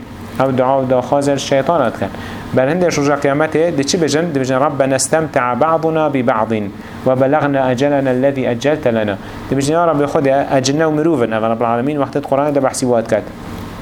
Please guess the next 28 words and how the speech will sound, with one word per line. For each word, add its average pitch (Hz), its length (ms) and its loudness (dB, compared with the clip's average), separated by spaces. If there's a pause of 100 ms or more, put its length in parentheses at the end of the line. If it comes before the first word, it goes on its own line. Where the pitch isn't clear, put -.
(680)
بجن 131 200 0
اجلنا 170 520 2
و 175 100 0
مروف 170 320 0
رجاع 156 200 2
قیامته 170 360 0
ده 170 80 2
چی 175 120 -4
بجنه؟ 147 420 0 (400)
ده 135 60 2
بجن: 147 220 0
"یا 160 320 2
ربی 151 360 -2 (400)
ما 156 460 2 (460)
بخو 180 440 2
خوشی 175 400 2
به 160 160 2
خودت 113 280 0
بر." 104 160 -2 (680)
مروف 185 280 2
ابو 180 180 2
ما 185 140 2
چت 185 200 -2
کرد؟ 135 260 0 (640)
بو 160 60 2
ما 190 100 2
عبادت 160 520 2
کرد، 139 200 2